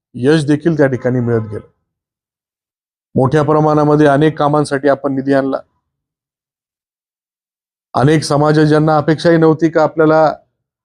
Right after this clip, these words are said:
निधी मिळेल, अशा सर्वांना आपण त्यांच्या, त्यांचं जे श्रद्धास्थान असेल, समाज मंदिर असेल, तिथे त्यांना निधी उपलब्ध करून दिला.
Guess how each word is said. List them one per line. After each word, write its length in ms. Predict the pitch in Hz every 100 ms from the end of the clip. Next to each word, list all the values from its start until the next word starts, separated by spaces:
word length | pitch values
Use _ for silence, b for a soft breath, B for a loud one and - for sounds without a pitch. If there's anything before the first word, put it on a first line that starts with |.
| _ _ _ -
निधी 260 | 127 143
मिळेल, 460 | 160 151 160 113 - _ _ _ _ _ _ _ _ -
अशा 280 | 127 - 151
सर्वांना 760 | - 131 143 147 147 139 - - _ _ _ _ _ _ _ _ _ -
आपण 380 | 117 135 131
त्यांच्या, 1160 | 123 - _ _ _ _ _ 123 127 135 135 131 - _ _ _ _ _ _
त्यांचं 200 | 120 117
जे 140 | 127 123
श्रद्धास्थान 540 | 123 123 135 - 135
असेल, 300 | 131 127 127
समाज 360 | 120 127 131 127
मंदिर 280 | 131 135
असेल, 380 | 131 127 143 143 - _ _ _ _ _ _ _ _ _ _ -
तिथे 160 | 127
त्यांना 280 | 120 127 131
निधी 240 | 131 131
उपलब्ध 340 | 139 - 107 -
करून 300 | - - -
दिला. 200 | -